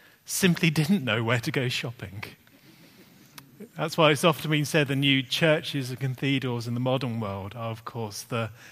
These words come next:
department stores and the shopping centres, full of delight and amazing things, a sensory and a spiritual experience that lifts you. Last year I went to somewhere called Dubai,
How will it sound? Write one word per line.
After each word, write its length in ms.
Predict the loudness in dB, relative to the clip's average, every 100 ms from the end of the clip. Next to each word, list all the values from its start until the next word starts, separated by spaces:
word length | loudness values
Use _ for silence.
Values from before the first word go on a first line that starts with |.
| -14
department 640 | -10 -4 2 2 0 -8 -10
stores 640 | -10 -10 -12 -14 -20 -20 _ _ -12
and 120 | -8
the 40 |
shopping 500 | -4 -2 -4 -6 -12
centres, 480 | -12 -12 -14 -14 -14
full 300 | -4 -2 0
of 180 | -2 -4
delight 840 | -6 -4 -6 -6 -10 -14 -16 -18 -18 _ _ -10
and 160 | -6
amazing 680 | -4 -2 -2 -2 -4 -6 -10
things, 560 | -10 -12 -14 -14 -18 -10
a 180 | -8 -8 -12 -20 -8
sensory 800 | -2 2 2 2 -6 -6 -4 -4
and 200 | -4 -4
a 60 | -2
spiritual 880 | 0 0 0 0 0 0 -4 -6 -6
experience 1160 | -4 -4 -6 -8 -2 -2 -2 -4 -8 -10 -14 -16 -20 _ _ -2
that 180 | -2
lifts 540 | 0 -2 -2 -4 -12 -10
you. 240 | -12 -14 -20 _ _ _ _ _ _ _ _ _ _ _ _ _ -20 _ _ _
Last 300 | 2 4 4
year 140 | 2 2
I 80 |
went 260 | 2 0 0
to 60 | -6
somewhere 260 | -2 -2
called 320 | -2 -6 -8
Dubai, 720 | -6 -6 -4 -4 -4 -6 -8